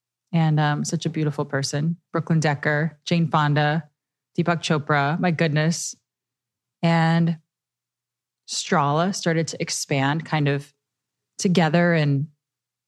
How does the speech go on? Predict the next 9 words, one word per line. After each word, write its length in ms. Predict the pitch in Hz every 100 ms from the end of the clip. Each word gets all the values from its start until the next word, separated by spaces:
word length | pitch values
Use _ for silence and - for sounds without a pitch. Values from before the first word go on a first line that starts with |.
| _ -
and 340 | 160 151 143 - -
adjacent 840 | 156 143 156 151 - 180 180 -
to 540 | - 175 156 151 147 147
my 160 | 151 151
own 340 | 156 156 160
personal 640 | 156 - 156 185 165 160 151
kind 300 | - 156 147
of 120 | 139
media 880 | 156 170 165 160 151 151 151 156